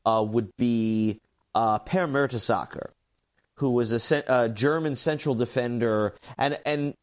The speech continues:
just such a, such a smooth and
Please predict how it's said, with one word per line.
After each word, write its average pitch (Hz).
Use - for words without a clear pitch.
just 254
such 240
a, 135
such 311
a 381
smooth 156
and 123